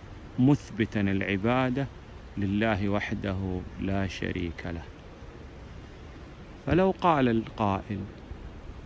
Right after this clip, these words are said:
"لا إله إلا الله، لا رب إلا الله، أو لا معبود إلا الله"، هذا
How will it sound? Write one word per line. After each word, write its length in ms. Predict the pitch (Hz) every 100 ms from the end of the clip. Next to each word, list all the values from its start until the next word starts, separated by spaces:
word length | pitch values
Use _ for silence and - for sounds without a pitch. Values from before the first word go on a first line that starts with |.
| -
"لا 300 | 113 139 165
إله 560 | 160 135 123 127 123 104
إلا 420 | 110 110 101 98
الله، 540 | 95 92 98 110 127 135 - - - - - - - - - - - -
لا 640 | 123 113 117 135 147 151 151 - - - - -
رب 540 | 113 131 127 110 107 131
إلا 540 | 127 - 117 113 101
الله، 400 | 95 92 92 82 - - - - - - - - - - - - - - - - - -
أو 240 | 147 165 160 -
لا 500 | 117 113 135 135 127
معبود 960 | 120 110 95 90 101 127 131 131 131 127
إلا 520 | 123 110 107 98 95
الله"، 360 | 90 90 90 87 - - - - - - - - - - - - - - - - - - -
هذا 640 | - 143 170 170 170 165